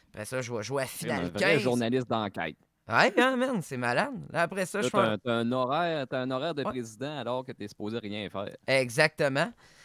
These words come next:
Speaker 1: Après ça, quand le point de presse de Legault se termine environ vers les deux heures, très souvent, là, je vais faire un petit peu de e-sports. Soit je vais jouer à Doom, soit je vais jouer à Rocket League ou à cod,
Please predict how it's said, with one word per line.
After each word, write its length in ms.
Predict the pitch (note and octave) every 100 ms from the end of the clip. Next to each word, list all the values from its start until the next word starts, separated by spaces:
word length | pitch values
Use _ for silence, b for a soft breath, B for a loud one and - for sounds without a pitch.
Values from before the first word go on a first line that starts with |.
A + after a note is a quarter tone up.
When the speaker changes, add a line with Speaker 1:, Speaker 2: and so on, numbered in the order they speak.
| B B C3+
Speaker 1:
Après 460 | D#3+ E3+ E3+ F#3 F3+
ça, 240 | G#3 A3+
quand 140 | E3 D3+
le 140 | D3+
point 200 | D#3 D#3
de 60 | -
presse 260 | E3 F3
de 60 | D3
Legault 320 | D3 C#3+ D#3+
se 100 | -
termine 460 | C3+ C3 D3 D3+ C3
environ 460 | A#2+ A2+ A#2+ C3
vers 240 | C3 B2 B2+
les 140 | B2
deux 300 | B2+ B2+ B2+
heures, 300 | C#3+ E3 D#3+
très 200 | C#3 D#3
souvent, 420 | - C#3+ E3 F3+
là, 220 | F3 E3 E3+
je 100 | C#3+
vais 100 | C3+
faire 220 | F3 D#3
un 100 | D3
petit 120 | -
peu 180 | - E3+
de 160 | D3 C#3
e-sports. 580 | F#3 D#3 - - D3 A2 -
Soit 300 | - A#2+ C3
je 140 | A#2+
vais 80 | B2+
jouer 180 | C3 C3+
à 60 | A#2
Doom, 460 | C3+ C#3+ C#3+ C#3
soit 260 | - B2+ B2+
je 140 | A2
vais 80 | A2+
jouer 340 | G#2+ A#2 B2+
à 360 | A2+ G#2+ G#2+ G#2+
Rocket 420 | A2+ A2+ A#2 G#2
League 460 | A#2+ C3 C#3 C#3+ A#2+
ou 160 | A2+ A2+
à 640 | G#2+ G#2+ A2 G#2+ G#2 G#2 -
cod, 480 | C3 C#3+ C3+ A2+